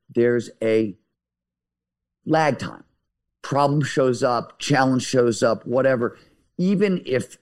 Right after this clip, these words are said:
you're on your game, you're gonna spend five minutes going, "Oh, fuck, why me?" Uh, well, maybe there's something neat on Twitter, or, oh, did they do something cool on Instagram? Or let me call my mom and she'll listen to me complain for two minutes and then I'll get to work, right?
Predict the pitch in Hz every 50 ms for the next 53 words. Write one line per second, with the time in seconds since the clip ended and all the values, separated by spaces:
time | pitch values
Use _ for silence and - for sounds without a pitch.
0 | - - 117 120 127 120 120 120 123 123 123 120 120 120 113 - 165 170 165 151
1 | 143 135 120 131 131 117 - 139 131 110 - 127 117 120 110 127 120 113 101 -
2 | 110 110 101 95 85 - - - 71 - 64 64 73 78 78 78 76 67 60 57
3 | - _ _ _ _ _ _ _ - 104 101 101 104 101 104 98 95 101 101 120
4 | 127 131 131 131 120 - 120 110 117 110 110 110 101 101 101 98 90 - - 92
5 | 90 82 82 78 82 90 87 82 - 107 117 110 101 - 131 120 101 117 110 104
6 | 113 110 107 101 95 - 110 98 113 101 - - 120 113 107 101 101 101 98 92
7 | - - - 95 - 98 95 95 92 95 92 95 107 107 107 104 - - - -
8 | - 160 147 - - 131 127 117 110 104 104 104 101 104 104 104 107 104 104 92
9 | - 131 123 117 113 101 - - 104 101 85 95 87 - 107 104 101 98 80 87
10 | - 110 110 107 107 104 104 87 - - - 143 151 156 151 143 135 117 110 -
11 | - 92 80 82 82 80 - _ - 95 101 101 101 98